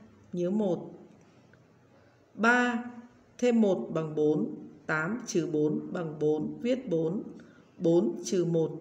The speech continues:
bằng ba, viết ba. Bài tập một vừa rồi chúng mình đã thực hiện các phép tính cộng. Bài hai, đặt tính rồi tính.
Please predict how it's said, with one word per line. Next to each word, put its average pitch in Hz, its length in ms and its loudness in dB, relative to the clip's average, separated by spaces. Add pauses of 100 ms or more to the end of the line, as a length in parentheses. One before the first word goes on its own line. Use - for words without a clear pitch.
bằng 165 240 -4
ba, 202 360 -2 (200)
viết 226 280 0
ba. 196 320 -4 (1500)
Bài 220 140 4
tập 214 140 2
một 208 280 2
vừa 202 100 2
rồi 190 420 2
chúng 196 140 -4
mình 226 160 0
đã 165 100 -2
thực 220 200 0
hiện 185 300 -2 (680)
các 277 180 -2
phép 330 180 -4
tính 226 180 -4
cộng. - 400 -2 (420)
Bài 233 240 4
hai, 277 440 2 (520)
đặt 220 180 2 (120)
tính 202 560 0
rồi 196 280 6
tính. 190 460 2